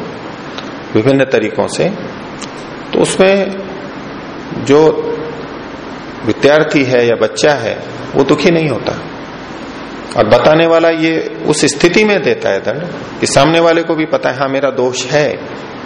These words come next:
मेरे से दोष हुआ है, बताने पर भी दोष हुआ है, मैं बार बार दोष कर रहा हूं, और फिर उचित समय आने पर दंड देता है तो वो स्वीकार करना पड़ता है उसको, वो बोल नहीं सकता है।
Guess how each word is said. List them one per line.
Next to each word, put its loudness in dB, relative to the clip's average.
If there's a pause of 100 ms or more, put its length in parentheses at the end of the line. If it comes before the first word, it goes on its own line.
(800)
मेरे 4
से 4
दोष 6
हुआ 4
है, -8
बताने 4
पर 2
भी 0
दोष 0
हुआ 4
है, 0
मैं -2
बार 6
बार 4
दोष 0
कर 0
रहा -2
हूं, -4 (960)
और 4
फिर 0
उचित 2
समय 2
आने -2
पर 0
दंड 0
देता 0
है -2
तो 0 (500)
वो -4
स्वीकार 4
करना 2
पड़ता -2
है 0
उसको, -2
वो 4
बोल 4
नहीं -2
सकता -2
है। -6